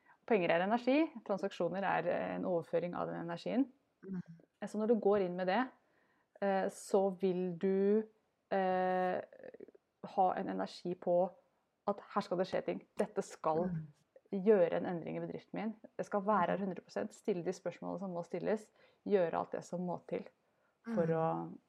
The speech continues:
Speaker 1: for å lykkes.
Speaker 2: Absolutt.
Speaker 1: Og, og bare det å være nok, jeg merker at jeg sklir inn på mastermind her, for det er jo vi v-, veldig i vår
Speaker 2: Ja,
Speaker 1: verden om
Speaker 2: ja.
Speaker 1: dagen. Men når man
Speaker 2: Mm.
Speaker 1: er i en gjeng, jeg ser jo det i vår mastermind og i andre masterminds jeg har vært i, når du,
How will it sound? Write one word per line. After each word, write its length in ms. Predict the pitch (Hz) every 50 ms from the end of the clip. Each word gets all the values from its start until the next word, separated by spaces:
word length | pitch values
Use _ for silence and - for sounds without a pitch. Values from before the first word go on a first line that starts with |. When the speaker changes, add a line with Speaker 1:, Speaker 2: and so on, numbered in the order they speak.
| 190
Speaker 1:
for 140 | - - 196
å 100 | 180 175 175
lykkes. 340 | 170 - - 202 - - - _ _ _ _ _ _ _ _ - - - - - - - - - - - _ _ _ _ _ _ _ _ _ _ -
Speaker 2:
Absolutt. 760 | 214 - - - - - 277 254 220 220 240 - - _ - -
Speaker 1:
Og, 180 | - 254 240 -
og 80 | 240 233
bare 160 | 254 240 226
det 80 | 208 214 220
å 40 | 214
være 840 | 240 233 202 180 180 - 196 214 226 240 233 - - - - - 226
nok, 220 | 226 226 226 - -
jeg 160 | 220 233 220
merker 220 | 220 220 202 - 202
at 60 | -
jeg 120 | 208 214 -
sklir 240 | - - 208 202 185
inn 60 | 175 -
på 80 | 202
mastermind 720 | 202 196 175 165 151 - - - - 185 180 175 175 185 180
her, 160 | 190 226 254
for 140 | 254 247 247
det 80 | 208 202
er 140 | 196 185 185
jo 60 | 190
vi 80 | 185 185 180 185
v-, 200 | 180 180 180 - - 196
veldig 360 | 180 180 196 190 175 156 175 185
i 20 |
vår 220 | 175 170 165 165 208
Speaker 2:
Ja, 140 | 220 247 294
Speaker 1:
verden 160 | 339 170 170
om 60 | 170 170
Speaker 2:
ja. 40 | 170
Speaker 1:
dagen. 320 | 170 170 165 180 226 269 269 - - - - -
Men 220 | 208 208 220 226 -
når 220 | - 220 208 202
man 140 | 214 220 196
Speaker 2:
Mm. 60 | - 175
Speaker 1:
er 200 | 180 175 180 190 202
i 20 |
en 140 | 208 220 220
gjeng, 300 | 196 170 165 185 208 202
jeg 100 | - 202
ser 120 | - - 190
jo 40 | 185
det 120 | 185 175 180
i 60 | 185
vår 220 | 175 175 175 175 180
mastermind 460 | 175 185 - - 196 208 220 226 208
og 40 | 202
i 40 | 196
andre 160 | 180 165 170
masterminds 400 | 170 175 170 - - 185 180 170
jeg 60 | 185 180
har 60 | 180
vært 160 | 180 - - -
i, 20 | 226
når 80 | 226 214
du, 80 | 254